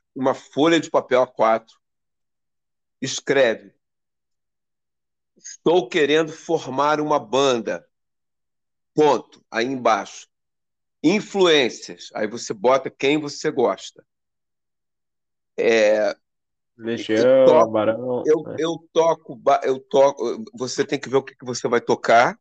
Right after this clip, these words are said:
Speaker 1: na banda.
Speaker 2: Baixo.
Speaker 1: E aí
Speaker 2: É.
Speaker 1: você bota. E aí, cara, se come-, vai aparecer gente pra caramba, eu tenho certeza.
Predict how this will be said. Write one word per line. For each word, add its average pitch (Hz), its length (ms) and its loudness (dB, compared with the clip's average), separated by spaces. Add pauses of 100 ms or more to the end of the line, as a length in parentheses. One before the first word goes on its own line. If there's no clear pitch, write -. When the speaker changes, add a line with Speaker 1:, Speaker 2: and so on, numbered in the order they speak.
Speaker 1:
na 120 160 -2
banda. 139 480 -4 (600)
Speaker 2:
Baixo. 110 520 -6 (180)
Speaker 1:
E 127 180 2
aí 127 260 6
Speaker 2:
É. 156 40 4
Speaker 1:
você 175 340 0
bota. 180 360 2
E 151 140 2
aí, 170 240 0
cara, 147 240 0
se - 200 -12
come-, - 280 -4
vai 143 140 2
aparecer 147 480 0
gente 160 440 -2
pra 175 140 -2
caramba, 151 360 0
eu 160 40 -6
tenho 151 180 -4
certeza. 151 760 -2